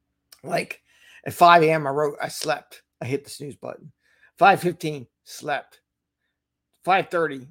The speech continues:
slept a little bit. Okay, so five thirty, I was sleeping fifty. Five forty-five, I woke up.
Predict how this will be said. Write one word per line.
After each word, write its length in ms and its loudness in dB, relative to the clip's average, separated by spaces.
slept 480 -6
a 40 -4
little 300 -4
bit. 380 -4
Okay, 260 -8
so 200 -8
five 280 -6
thirty, 240 -4
I 40 -2
was 120 -8
sleeping 200 -16
fifty. 400 -12
Five 260 0
forty-five, 480 -2
I 60 -4
woke 340 -6
up. 400 -4